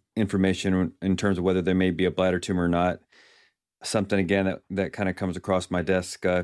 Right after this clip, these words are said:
periodically. Patient with history of sphincter, developed hematuria, suggestive of a bladder tumor. You gotta go in there and, you know, get a pathologic diagnosis. Any advice for urologists that come across that state?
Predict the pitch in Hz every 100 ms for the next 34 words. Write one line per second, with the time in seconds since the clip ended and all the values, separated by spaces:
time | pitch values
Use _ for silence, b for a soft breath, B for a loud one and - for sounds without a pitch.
0 | - 101 92 90 90 95 92 90 92 _
1 | - 98 92 87 95 98 95 90 - 90
2 | 90 90 90 87 87 87 92 90 - 95
3 | 87 - 92 90 87 87 85 - 80 92
4 | 92 87 85 87 87 87 B B B B
5 | B - 107 98 - 104 95 90 90 90
6 | 92 90 90 87 87 87 85 92 90 85
7 | 82 90 87 95 90 87 82 87 82 87
8 | 87 - 90 - - - 95 98 92 92
9 | 95 - 90 95 92 95 - - 92 90
10 | 90 90 92 92 69 - 92 101 92 98
11 | 85 - 92 -